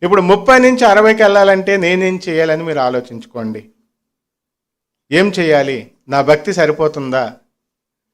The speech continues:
ఇంకా నేను భక్తిలో ముందుకు వెళ్ళాలా అనేది ఎవరికి వారిగా వ్యక్తిగతంగా మిమ్మల్ని మీరు పరీక్షించుకుంటే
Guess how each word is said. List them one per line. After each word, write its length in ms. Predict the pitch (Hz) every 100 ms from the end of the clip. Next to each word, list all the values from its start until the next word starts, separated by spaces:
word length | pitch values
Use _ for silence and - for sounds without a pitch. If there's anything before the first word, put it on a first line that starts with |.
| _ _ _ _ _ _ _
ఇంకా 220 | 151 220 226
నేను 220 | 220 202
భక్తిలో 400 | 175 165 180 175
ముందుకు 340 | 165 156 151
వెళ్ళాలా 580 | 143 135 131 123 113 107 _ _ _ _ _ _ _ _ _ _ _ -
అనేది 300 | 135 135 131
ఎవరికి 420 | 131 151 185 180
వారిగా 480 | 160 151 147 147 147
వ్యక్తిగతంగా 760 | 135 - 151 147 143 139 143
మిమ్మల్ని 400 | 131 131 143 156
మీరు 200 | 151 143
పరీక్షించుకుంటే 1080 | 135 131 127 - 135 - 135 120 120 120